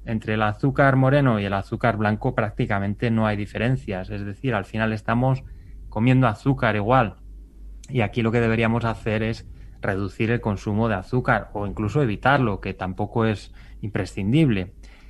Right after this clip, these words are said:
En el caso de los aceites, pues bueno, eh, aquí habría que matizar. Los aceites refinados son los aceites de semillas habitualmente y lo recomendable sería elegir aceite de oliva, aceite de oliva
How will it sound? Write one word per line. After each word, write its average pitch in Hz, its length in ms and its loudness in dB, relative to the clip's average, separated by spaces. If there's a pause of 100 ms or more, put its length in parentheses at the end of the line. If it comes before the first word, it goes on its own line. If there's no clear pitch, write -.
(240)
En 120 120 2
el 117 80 4
caso 143 260 6
de 151 100 8
los 139 140 6
aceites, 143 540 2
pues - 520 -6
bueno, 110 460 0
eh, 101 320 -6
aquí 120 460 0
habría 117 260 2
que 131 80 0
matizar. 117 640 0 (380)
Los 113 180 -2
aceites 131 460 2
refinados 127 840 4
son 123 280 2
los 104 140 0
aceites 107 480 -2
de 110 280 -2
semillas 135 540 4
habitualmente 131 840 0 (600)
y 135 220 8
lo 117 360 6
recomendable 107 560 2
sería 117 640 2
elegir 117 500 -2
aceite 110 440 0
de 110 80 2
oliva, 101 480 0 (120)
aceite 104 360 -4
de 113 60 4
oliva 127 500 2